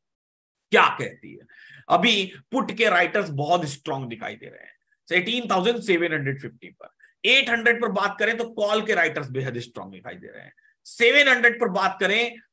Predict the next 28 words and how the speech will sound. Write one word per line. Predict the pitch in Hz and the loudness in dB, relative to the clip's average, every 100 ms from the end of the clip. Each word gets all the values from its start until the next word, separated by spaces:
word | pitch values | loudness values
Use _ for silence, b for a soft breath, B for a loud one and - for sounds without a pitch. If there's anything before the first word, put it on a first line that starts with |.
| - | 4
तो | 226 277 269 - | 6 8 6 -2
पुट | 285 220 | -6 -4
के | - 226 | 0 2
writers | 190 170 147 | 2 0 -4
बेहद | 131 135 113 | -4 -4 -6
strong | 113 - 95 95 | -12 -16 -18 -18
दिखाई | - - | -18 -18
दे | - | -18
रहे | - | -20
हैं। | - b b b | -20 b b b
इन | 240 254 - | -4 -4 -4
तीनों | 277 302 294 | 0 2 4
को | 269 | 6
आपस | 226 - 226 | 6 4 0
में | 208 208 | 0 -4
compare | 202 185 180 175 | -4 0 2 2
करें | 180 185 233 | 2 0 0
तो | 233 | -4
सेवन | - - 233 247 262 | -4 -4 0 0 -2
फिफ्टी | 220 208 - 214 | -4 -8 -6 -4
पर | 247 240 | -2 -2
कॉल | 226 202 214 | -2 -2 0
और | 185 | -2
पुट | 202 190 | -4 -2
के | 214 | 0
writer | 180 143 233 226 | 0 0 -2 0
parallel | 214 175 151 135 | 0 0 0 -4
चल | - | -6